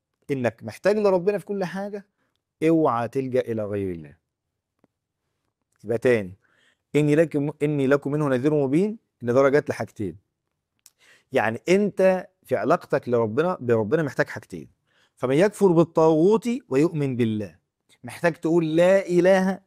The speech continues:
إلا الله". يعني الدين بتاعنا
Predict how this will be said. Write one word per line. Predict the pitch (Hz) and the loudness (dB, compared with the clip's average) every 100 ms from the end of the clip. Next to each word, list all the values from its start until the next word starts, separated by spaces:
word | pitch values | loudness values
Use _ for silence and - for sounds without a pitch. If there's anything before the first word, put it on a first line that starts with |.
| - | 0
إلا | 160 147 127 | 2 4 2
الله". | 110 95 76 _ _ _ _ _ _ _ - | 0 -6 -14 _ _ _ _ _ _ _ -2
يعني | 139 127 | 0 0
الدين | 123 113 160 233 214 | -2 -2 0 2 2
بتاعنا | 160 160 190 170 196 233 | 2 2 0 0 -4 -6